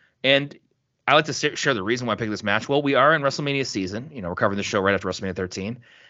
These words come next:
And, uh, this is a great match. We have to talk about it at some point. There's no better time to talk about it than right now. Uh, and we will talk about Bret versus Yokozuna at WrestleMania ten later on,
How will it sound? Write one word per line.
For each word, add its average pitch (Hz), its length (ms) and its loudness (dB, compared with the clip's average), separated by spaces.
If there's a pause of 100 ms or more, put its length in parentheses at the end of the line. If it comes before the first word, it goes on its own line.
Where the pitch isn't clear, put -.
(140)
And, 185 260 6
uh, 196 120 8
this 202 140 0
is 208 60 0
a 208 40 2
great 214 200 6
match. 170 380 2
We 131 100 -2
have 165 200 -2
to 170 60 -14
talk 175 160 4
about 170 140 2
it 156 40 0
at 156 60 -8
some 151 220 0
point. 151 260 0
There's 107 120 -8
no 113 80 -2
better 110 140 0
time 104 220 -2
to 98 40 -6
talk 98 160 -2
about 92 240 -2
it 87 60 -12
than 87 100 -8
right 92 160 -2
now. 92 340 -2 (500)
Uh, 101 240 2
and 123 100 4
we 143 80 2
will 214 200 6
talk 170 220 0
about 143 240 -2
Bret 131 240 2
versus 110 380 -4
Yokozuna 101 560 -2
at 82 60 -4
WrestleMania 90 340 -6
ten 92 300 -4
later 113 380 2
on, 123 600 4